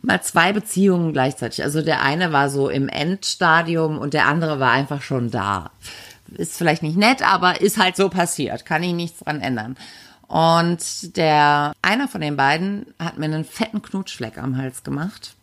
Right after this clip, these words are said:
Und da hat der andere mich natürlich drauf angesprochen und meinte, „Ey, was hast du da am Hals?“ Und dann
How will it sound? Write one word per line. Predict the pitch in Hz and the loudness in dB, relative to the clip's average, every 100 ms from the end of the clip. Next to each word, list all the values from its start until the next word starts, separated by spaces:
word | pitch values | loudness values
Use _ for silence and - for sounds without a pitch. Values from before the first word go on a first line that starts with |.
| _ _ | _ _
Und | 165 160 160 165 160 | 2 4 4 2 4
da | 165 151 147 147 160 - | 6 8 8 6 4 -2
hat | 160 | -2
der | 143 | 0
andere | 147 165 165 | 0 0 0
mich | 160 - | -2 -4
natürlich | 139 160 - | -4 -4 -4
drauf | 139 - | -4 -2
angesprochen | 139 156 - - 175 - 226 | 0 0 -4 -4 -4 -2 -2
und | 170 | 0
meinte, | 135 143 | 0 0
„Ey, | 113 135 | 2 2
was | 131 - | 0 -2
hast | 143 | -4
du | 139 | 0
da | 120 | 2
am | 117 | 2
Hals?“ | 135 131 160 - | 2 0 -2 -8
Und | - | -2
dann | 127 127 143 | 2 2 2